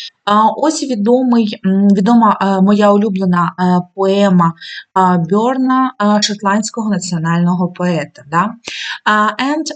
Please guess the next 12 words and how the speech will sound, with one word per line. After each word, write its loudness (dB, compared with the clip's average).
I 2
am 2
proud 4
to -8
show 0
my -2
own 0
translations -2
of -4
this -6
beautiful -6
poem. -4